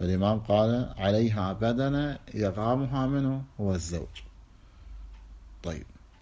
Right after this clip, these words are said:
قلنا هذه تشمل الحالتين، لكن قدر المتيقن منها فيما إذا كانت الزوجة مكرهة.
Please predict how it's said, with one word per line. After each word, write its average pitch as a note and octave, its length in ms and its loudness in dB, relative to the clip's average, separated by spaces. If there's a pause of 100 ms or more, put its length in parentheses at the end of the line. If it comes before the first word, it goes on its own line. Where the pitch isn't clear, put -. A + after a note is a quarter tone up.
(600)
قلنا A2+ 540 4
هذه A#2 680 0
تشمل C3 340 0
الحالتين، C3 680 -2 (480)
لكن F#2+ 300 -2 (100)
قدر E3+ 300 6
المتيقن E3 560 2
منها E3+ 280 0
فيما B2+ 300 2
إذا B2 140 4
كانت B2 300 0
الزوجة B2+ 460 2 (760)
مكرهة. A#2+ 520 0